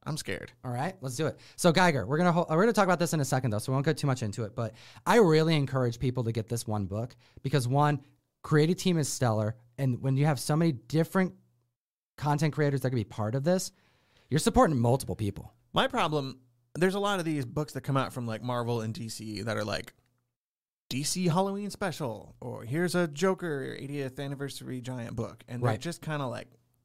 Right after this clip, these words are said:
Speaker 1: random short stories that don't matter really in the grand scheme of things. They're just, like, fun,
Speaker 2: Sure.
Speaker 1: out of continuity kinda short stories. This book is gonna have a bunch of stuff that matters for the overall Geiger
Speaker 2: Absolutely.
Speaker 1: universe, so it's actually, like, important.
Speaker 2: And it's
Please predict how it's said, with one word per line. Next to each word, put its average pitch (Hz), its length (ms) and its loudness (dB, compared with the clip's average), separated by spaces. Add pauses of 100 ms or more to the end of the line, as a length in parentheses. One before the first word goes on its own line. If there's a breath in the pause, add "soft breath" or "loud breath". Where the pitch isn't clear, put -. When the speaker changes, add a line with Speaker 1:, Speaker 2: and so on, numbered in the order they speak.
Speaker 1:
random 156 400 -2
short 170 280 -2
stories 180 360 -8
that 135 80 -10
don't 143 240 -8
matter 180 880 -8
really 190 380 -4
in 185 80 -2
the 165 80 -4
grand 175 260 -4
scheme 185 220 -12
of 180 60 -14
things. 185 220 -6
They're 156 100 -2
just, 147 180 -6
like, 131 140 -2
fun, 135 500 -4 (300)
Speaker 2:
Sure. 120 220 2 (300)
Speaker 1:
out 143 160 0
of 123 80 -10
continuity 120 600 -4
kinda 110 240 -10
short 120 280 -6
stories. 110 320 -4
This 156 180 -4
book 117 260 -2
is 107 160 -8
gonna 113 180 -4
have 110 320 -6
a 120 60 -10
bunch 113 200 -6
of 110 60 -10
stuff 110 220 -4
that 110 180 -8
matters 117 340 -6
for 110 120 -12
the 110 80 -8
overall 104 460 -10
Geiger 113 320 0
Speaker 2:
Absolutely. 92 240 -6
Speaker 1:
universe, 85 360 -16
so 107 140 -6
it's 107 100 -6
actually, 110 320 -6
like, 101 240 -14
important. - 400 -10 (240)
Speaker 2:
And 165 240 4
it's 135 220 0